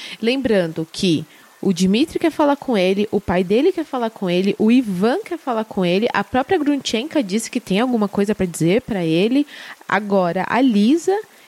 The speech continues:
então, ele tá assim. E aí termina esse capítulo, esse, o,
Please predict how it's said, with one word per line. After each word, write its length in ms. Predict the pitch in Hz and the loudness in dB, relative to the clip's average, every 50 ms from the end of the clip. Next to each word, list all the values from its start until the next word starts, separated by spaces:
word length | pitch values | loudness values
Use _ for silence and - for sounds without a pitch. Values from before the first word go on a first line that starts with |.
| - _ - 220 220 202 - - | -16 _ -4 -4 -4 -4 -4 -2
então, 1040 | 247 220 220 220 226 220 220 220 220 220 226 220 220 220 220 214 208 202 190 190 - - - _ _ _ _ _ - | 0 0 2 2 2 2 2 2 4 4 2 2 0 0 -2 -2 -4 -4 -4 -6 -8 -10 -14 _ _ _ _ _ -6
ele 220 | - 202 202 214 | -4 -2 -2 -2
tá 140 | - 240 254 | 0 0 0
assim. 360 | 262 - - - 185 151 147 170 - _ _ - - | 0 -2 -4 -4 -4 -4 -4 -8 -12 _ _ -6 -2
E 160 | 202 190 202 | 0 2 2
aí 100 | 208 214 | 2 0
termina 540 | 208 - 262 269 262 247 233 247 254 254 247 226 | 0 0 0 0 2 2 0 0 0 0 0 0
esse 180 | 214 - - | -2 -4 -6
capítulo, 680 | - - 208 - - - 202 208 202 - 226 208 185 175 | -6 -4 -4 -4 -2 -2 -2 -2 -2 -2 -2 -2 0 0
esse, 540 | 170 185 - - - 185 175 170 165 156 151 - - | -2 -2 -4 -4 -2 -2 0 0 -2 -4 -6 -6 -2
o, 100 | 170 175 | -2 -2